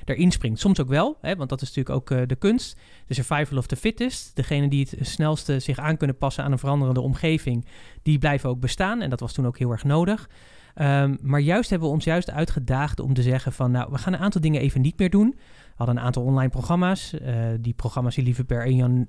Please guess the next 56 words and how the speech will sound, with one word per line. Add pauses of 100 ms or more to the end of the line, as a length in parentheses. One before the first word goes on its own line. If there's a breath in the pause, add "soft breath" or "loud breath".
eh,
één
april
af
om
te
zeggen,
"Die
gaan
we
niet
meer
verlengen. (440 loud breath)
Die
zetten
we
even
stil." (440 soft breath)
Ehm, (120)
tijdens
de
verbouwing
draait
de
winkel
wel
door.
Dus
we
hebben
wel
de
één-op-één
trajecten
die
we
ook
met
klanten
doen. (400 loud breath)
Die
gaan,
eh,
gewoon,
eh,
door.
En, (120)
eh, (880 loud breath)
ja,
dat
loopt
ook
gewoon,
eh,
gewoon
door.